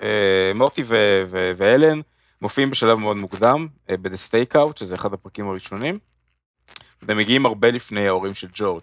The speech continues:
ההורים של ג'ורג' מגיעים ב-, בעונה ארבע, וההורים של סיינפלד כבר בעונה אחד. אז שוב, כשאנחנו מדברים על ההיסטוריה של סיינפלד, צריך לזכור שממש יש,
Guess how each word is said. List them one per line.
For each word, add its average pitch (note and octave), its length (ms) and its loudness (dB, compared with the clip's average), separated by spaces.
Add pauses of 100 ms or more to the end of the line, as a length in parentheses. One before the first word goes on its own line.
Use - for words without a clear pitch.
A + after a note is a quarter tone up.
ההורים F2 240 -12
של G#2 180 -14
ג'ורג' C3+ 280 -2 (760)
מגיעים G#2 360 -6
ב-, G2 360 2 (240)
בעונה F#2+ 280 -4 (140)
ארבע, F#2+ 340 0 (960)
וההורים F2+ 380 -6
של G#2+ 60 -16
סיינפלד A2+ 300 -4
כבר G#2+ 140 0
בעונה G#2 320 -2
אחד. F2+ 280 -4
אז F2+ 60 -10
שוב, D#3+ 200 -8
כשאנחנו A2 300 -10 (420)
מדברים A2+ 260 -2
על E3+ 60 6
ההיסטוריה D3+ 280 0
של B2 120 -10
סיינפלד, C#3+ 360 -4
צריך - 140 -16
לזכור D#3+ 300 -4
שממש A2+ 460 -8
יש, - 500 -12